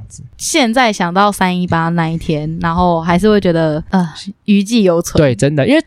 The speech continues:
Speaker 1: 冲进去那天我在，
Speaker 2: 嗯。
Speaker 1: 但我不，我跟观众讲，我孬，
Speaker 2: <laughs>
Speaker 1: 我孬，因为我朋友就冲进，因为一，一开始只是去，我们，我跟我几个朋友就是，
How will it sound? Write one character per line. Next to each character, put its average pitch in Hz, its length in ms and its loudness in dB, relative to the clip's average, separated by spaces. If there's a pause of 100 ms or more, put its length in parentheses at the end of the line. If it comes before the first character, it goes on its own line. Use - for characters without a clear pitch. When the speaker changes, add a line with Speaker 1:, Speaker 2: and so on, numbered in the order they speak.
Speaker 1:
冲 277 320 0
进 254 160 2
去 180 120 0
那 160 80 2
天 151 120 0
我 110 200 -8
在， 101 240 -4 (220)
Speaker 2:
嗯。 196 220 -4
Speaker 1:
但 226 120 4
我 175 60 0
不， 151 80 -2
我 160 120 -2
跟 175 160 2
观 190 140 2
众 185 80 2
讲， 107 240 0 (720)
我 139 220 6
孬， 160 300 2 (600)
Speaker 2:
<laughs> - 560 -10
Speaker 1:
我 151 320 4
孬， 185 360 0 (840)
因 294 80 4
为 - 20 6
我 254 100 6
朋 - 120 4
友 190 60 4
就 170 80 0
冲 156 200 2
进， 175 120 0
因 277 80 2
为 311 100 0
一， - 80 -8
一 285 120 -2
开 254 180 2
始 - 120 -6
只 - 140 -8
是 151 100 -6
去， 147 340 0
我 120 160 -2
们， 127 160 2 (260)
我 131 80 -12
跟 - 160 2
我 170 180 -4
几 139 140 -8
个 120 60 -6
朋 123 160 -2
友 117 120 0
就 131 120 -4
是， 131 180 2